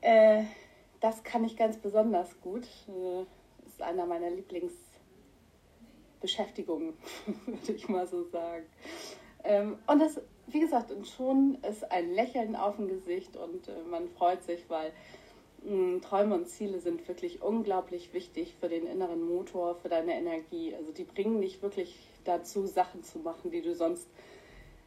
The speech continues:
in der Regel nicht unbedingt gemacht hättest. So, und deswegen ist es total schön, da mal ganz genau hinzuschauen.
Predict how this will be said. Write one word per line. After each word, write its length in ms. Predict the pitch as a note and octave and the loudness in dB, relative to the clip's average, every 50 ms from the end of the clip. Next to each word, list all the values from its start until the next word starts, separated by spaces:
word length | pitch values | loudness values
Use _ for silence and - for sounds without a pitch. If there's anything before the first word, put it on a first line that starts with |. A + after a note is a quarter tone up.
| - - - | -14 -4 2
in 140 | A3+ A3+ A3+ | 6 8 8
der 160 | A3 G#3 G#3 | 8 8 8
Regel 260 | G#3 G#3 G3+ G3 F3 | 4 4 4 4 4
nicht 260 | F3+ F#3+ A#3 A#3+ A3+ | 4 0 0 0 -2
unbedingt 320 | G3 E3+ F3+ E3+ E3+ E3 D#3+ | -4 -2 -2 -2 -2 -2 -4
gemacht 420 | D#3+ D#3+ D#3 D#3 - - - - | -6 -6 -8 -8 -8 -12 -16 -14
hättest. 460 | - - - - - - - - - - - - - - - - - - | -14 -14 -14 -18 -18 -20 -20 -20 -20 -20 -20 -20 -20 -20 -20 -20 -10 -4
So, 140 | - E3 | -2 -2
und 340 | D#3 - - B2+ D#3 E3+ - | -2 -2 -2 -2 -4 -2 -2
deswegen 500 | F#3 G3 G3+ - - G3+ F#3 F3+ F3+ E3+ | -2 -4 -2 -2 0 0 2 2 2 0
ist 200 | - - - - | -2 -6 -6 -8
es 120 | F#3 - - | -10 -10 -8
total 400 | - G3+ - - - A3 A3+ A#3+ | -10 -10 -8 -2 0 2 2 2
schön, 340 | A#3+ - - G#3+ G#3 G3+ F#3+ | 0 -2 0 0 0 0 2
da 140 | F#3 F3+ F3+ | 2 2 2
mal 160 | F3+ F3 F3 | 2 2 0
ganz 220 | F3+ F#3 F#3 - | 0 -2 -6 -6
genau 240 | - F#3+ E3+ E3+ E3 | -6 -4 -4 -2 -2
hinzuschauen. 720 | E3+ G3 G3+ G3+ - - - - - - D#3 D#3 F4 F#4+ | -2 -2 -4 -4 -6 -10 -12 -12 -6 -2 0 0 0 -2